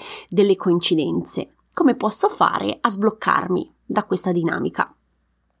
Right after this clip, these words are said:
Ho deciso di rispondere qui perché non è la prima volta che delle persone mi pongono questa domanda e quindi mi sono detta: "Perché non rispondere pubblicamente?" Perché potrebbe esserti utile anche a te.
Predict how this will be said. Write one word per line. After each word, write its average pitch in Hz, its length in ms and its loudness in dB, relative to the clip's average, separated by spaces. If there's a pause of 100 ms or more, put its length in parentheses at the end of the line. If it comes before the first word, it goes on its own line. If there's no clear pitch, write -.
(880)
Ho 302 40 4
deciso 311 400 4
di 226 80 2
rispondere 262 480 2
qui 320 180 4
perché 208 680 2
non 202 220 4
è 214 60 6
la 208 100 4
prima 185 240 2
volta 170 640 0
che 180 120 -6
delle 175 160 0
persone 185 400 -4
mi 175 160 0
pongono 170 500 -2
questa 190 260 -4
domanda 233 440 4
e 294 80 -2
quindi 196 360 2
mi 185 120 2
sono 175 240 0
detta: - 280 -6
"Perché 254 460 0
non 285 160 6
rispondere 170 720 0 (320)
pubblicamente?" 175 960 2
Perché - 340 -4
potrebbe 240 340 0
esserti 170 760 0 (120)
utile 170 400 0
anche 170 200 -4
a 165 40 -6
te. - 240 -10